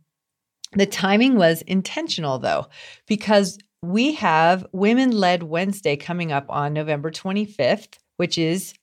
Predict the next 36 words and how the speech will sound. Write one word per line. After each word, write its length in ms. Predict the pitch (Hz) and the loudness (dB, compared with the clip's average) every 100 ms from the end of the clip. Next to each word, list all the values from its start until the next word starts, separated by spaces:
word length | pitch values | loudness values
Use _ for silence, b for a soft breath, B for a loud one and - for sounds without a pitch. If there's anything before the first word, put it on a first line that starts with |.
| - | -6
the 80 | |
week 300 | 180 240 302 | 0 2 2
of 120 | 277 202 | 0 -2
Thanksgiving. 640 | 151 143 - 131 - 135 | -2 -4 -6 -8 -6 -8
So 280 | - 165 151 | -2 2 2
it's 180 | - 156 | 0 -6
about 360 | 165 170 165 - | -2 2 2 0
a, 160 | 160 147 - | -4 -6 -2
it 140 | 185 | 2
is 180 | 220 202 | 2 0
exactly 640 | 160 147 180 190 233 262 | -4 -4 0 0 0 -2
a 80 | 247 | 0
week 260 | 208 214 202 | 0 0 0
after 260 | 165 - | -2 -4
the 120 | 131 | -8
drop 340 | 131 143 143 165 | -4 -2 -2 -2
of 160 | 147 | -8
this 140 | 135 131 | -10 -10
show. 460 | - 151 123 - - B B B B | -6 -4 -4 -6 -12 B B B B
Um, 420 | 170 160 143 - - | 0 0 0 -4 -12
so 440 | - 214 165 - - | 0 4 4 4 -4
please 280 | - 185 202 | 0 0 0
keep 220 | 240 233 | -2 -2
in 140 | 262 | 0
mind 480 | 240 180 175 190 175 b b b _ | 0 0 0 -2 -4 b b b _
that 260 | 175 160 - | 4 4 4
you're 220 | 180 180 | 2 4
gonna 160 | 202 208 | 4 4
be 160 | 190 | 4
listening 340 | 185 233 214 185 | 2 2 2 0
to 80 | |
this 180 | 151 147 | 0 -2
anytime, 500 | - 175 190 185 165 | -2 -2 -2 -2 -2
I 60 | 147 | -2
realize, 560 | 143 165 135 127 127 | -2 0 0 0 -2
but 340 | - 151 143 | -2 2 2